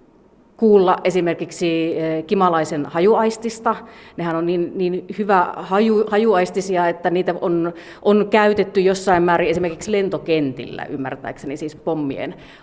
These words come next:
haisteluun tai tämmöiseen vastaavaan. Ja meillä on <clears throat> tässä tapahtumassa tuonut tällaista tiedetaustaa ja tietoa,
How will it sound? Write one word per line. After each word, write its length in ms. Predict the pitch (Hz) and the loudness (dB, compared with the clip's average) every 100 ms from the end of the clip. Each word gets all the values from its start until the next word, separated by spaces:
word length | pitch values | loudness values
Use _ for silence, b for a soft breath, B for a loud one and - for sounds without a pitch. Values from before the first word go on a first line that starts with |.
| B | B
haisteluun 600 | - 151 151 - 247 269 | -4 -2 -2 -2 0 0
tai 140 | 202 180 | 0 0
tämmöiseen 360 | 180 175 165 | -2 -2 -2
vastaavaan. 600 | 165 165 - 202 214 214 214 B B | -4 -6 -4 -4 -2 -6 -8 B B
Ja 100 | 190 | 0
meillä 260 | 196 190 175 | 2 0 0
on 240 | 185 196 262 240 | 0 -2 0 0
<clears throat> 240 | 202 185 | 0 -4
tässä 200 | - 180 | -6 -6
tapahtumassa 640 | 180 190 202 202 180 175 185 | -6 -2 -2 -2 -4 -4 -4
tuonut 340 | 202 185 180 | 0 0 -2
tällaista 440 | 185 165 165 - - - B B - | -4 -4 -2 0 -2 -4 B B -2
tiedetaustaa 960 | 247 214 - - - 196 185 190 185 | 2 4 4 0 0 2 2 0 0
ja 80 | 175 | 0
tietoa, 560 | 180 196 196 175 160 | 2 0 0 0 0